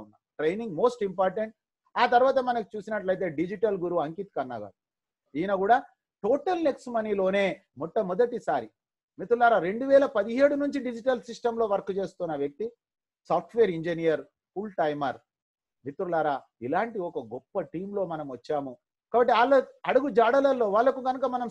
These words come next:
సరెండర్ అయిపోయినట్లయితే వాళ్ళ ఇన్కమ్ మనకు వస్తుంది.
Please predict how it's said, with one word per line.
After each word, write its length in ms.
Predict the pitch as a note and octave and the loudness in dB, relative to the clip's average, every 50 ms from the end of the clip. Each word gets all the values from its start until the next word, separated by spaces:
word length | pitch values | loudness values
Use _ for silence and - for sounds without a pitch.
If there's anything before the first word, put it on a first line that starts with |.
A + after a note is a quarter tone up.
| - | 0
సరెండర్ 380 | G#3+ G3+ G#3+ B3 B3+ B3+ B3 A#3 A3 | 2 4 4 4 4 4 2 4 4
అయిపోయినట్లయితే 720 | A3 - A#3 A#3 A3+ A3 G#3 F3 F#3+ F#3+ G3+ F#3 A3 F#3 - - _ _ _ _ _ _ _ _ | 2 4 4 4 4 4 -2 0 0 0 4 4 2 2 2 -4 _ _ _ _ _ _ _ _
వాళ్ళ 380 | G#2+ A2+ B2+ C3+ D#3+ F3+ F#3 F3+ F3 C#3+ C3+ | -10 -6 -2 0 0 2 2 0 0 -2 -2
ఇన్కమ్ 320 | E3 A3 A3+ - C4+ B3+ A#3 A3+ | -6 -6 -2 -2 -2 0 0 -4
మనకు 200 | G#3+ G3+ - F3+ D#3+ | -4 -4 -6 -6 -8
వస్తుంది. 460 | - _ _ E3 D3+ C#3+ C#3 C#3+ | -8 _ _ -12 -8 -6 -6 -6